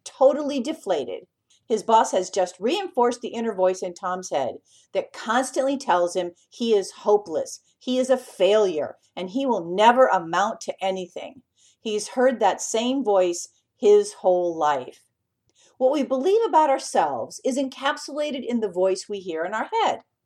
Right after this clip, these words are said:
And what that voice tells us is so powerful, it will manifest itself in every action we take, every word we say, and every thought we think. We are who we believe ourselves to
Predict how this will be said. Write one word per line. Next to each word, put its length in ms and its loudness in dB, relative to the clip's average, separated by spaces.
And 240 -4
what 220 2
that 200 2
voice 260 0
tells 360 -4
us 260 -2
is 180 -8
so 640 6
powerful, 800 0
it 160 -4
will 160 0
manifest 760 -2
itself 600 -4
in 300 -6
every 440 0
action 400 0
we 140 -10
take, 460 -6
every 340 2
word 340 2
we 140 0
say, 560 2
and 220 -6
every 540 4
thought 560 2
we 320 -2
think. 420 -4
We 220 -4
are 160 2
who 320 -4
we 160 -2
believe 520 -2
ourselves 680 -2
to 220 -12